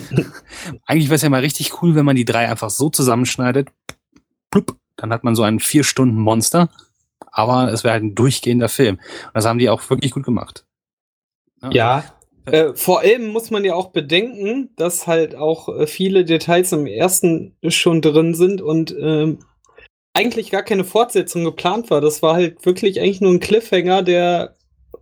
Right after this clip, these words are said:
Speaker 1: auf nichts ge-, aufbauen sollte. Also es
Speaker 2: Ja.
Speaker 1: war ja am Anfang gar nicht geplant, einen zweiten oder einen dritten Teil gar zu machen.
Speaker 2: Ja, das
Speaker 1: Irgendwann
Speaker 2: stimmt.
Speaker 1: wurde dann halt entschieden, dass der zweite gemacht wird und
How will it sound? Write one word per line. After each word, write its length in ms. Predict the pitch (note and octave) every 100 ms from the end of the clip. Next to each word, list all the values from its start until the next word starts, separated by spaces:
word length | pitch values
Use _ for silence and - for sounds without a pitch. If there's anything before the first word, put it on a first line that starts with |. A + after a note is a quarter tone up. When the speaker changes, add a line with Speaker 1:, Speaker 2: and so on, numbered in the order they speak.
| _
Speaker 1:
auf 200 | E3 F3
nichts 340 | G3 A3+ -
ge-, 120 | - - _ -
aufbauen 1040 | G3 A3+ - _ _ _ _ - C#3 C#3
sollte. 460 | C3 C#3+ C#3+ - C#3+
Also 320 | D3+ D#3 D#3 - -
es 120 | B2+
Speaker 2:
Ja. 60 |
Speaker 1:
war 140 | D#3+ E3+
ja 180 | E3 D#3
am 140 | E3
Anfang 300 | F#3 F#3 D#3
gar 100 | D#3
nicht 140 | D#3+ -
geplant, 360 | D#3 E3+ F3 D#3+
einen 80 |
zweiten 340 | - D3+ D3+ E3
oder 200 | C#3+ C#3
einen 100 | C#3
dritten 260 | D3 F#3
Teil 260 | D3+ D3 C#3
gar 180 | C3+ C3
zu 160 | - C3
machen. 340 | B2+ C3 C3 _ _ G#2
Speaker 2:
Ja, 120 | A2
das 60 | B2+
Speaker 1:
Irgendwann 280 | E3+ F#3+ F3
Speaker 2:
stimmt. 80 | F3
Speaker 1:
wurde 180 | F#3+ F#3
dann 200 | F3 E3
halt 280 | F3 E3 D#3+
entschieden, 580 | D#3 - F#3 G#3 G3
dass 180 | F3 E3
der 120 | F3+ C#3+
zweite 320 | D#3+ F3 F#3+
gemacht 340 | F3 F#3 -
wird 340 | F#3+ G3+ - _ _ _ _ _ -
und 340 | D3+ D#3 D#3